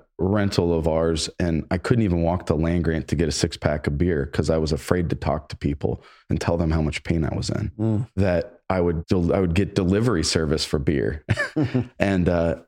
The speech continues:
Speaker 1: and to the point where my, my good friend Joe would even come, I wouldn't leave my house. Joe would come over and knock on my door, and he's like,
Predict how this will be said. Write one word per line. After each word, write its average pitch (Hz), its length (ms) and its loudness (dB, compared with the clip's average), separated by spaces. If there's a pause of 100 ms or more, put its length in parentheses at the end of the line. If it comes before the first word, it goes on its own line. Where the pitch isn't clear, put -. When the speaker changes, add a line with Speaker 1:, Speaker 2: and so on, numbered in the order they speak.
(120)
Speaker 1:
and 90 200 2 (160)
to 110 100 0
the 92 60 0
point 110 280 0
where 92 400 0
my, 90 180 2 (120)
my 90 160 2
good 87 240 0
friend 90 240 0
Joe 90 480 0 (420)
would 98 140 2
even 107 240 2
come, 92 260 2 (400)
I 104 40 0
wouldn't 107 240 4
leave 95 100 2
my 85 140 2
house. 107 320 0
Joe 98 160 2
would 98 120 0
come 95 160 2
over 90 220 2
and 82 80 2
knock 85 260 0
on 82 60 2
my 78 120 0
door, 95 220 2
and 78 80 0
he's 76 120 0
like, 76 100 2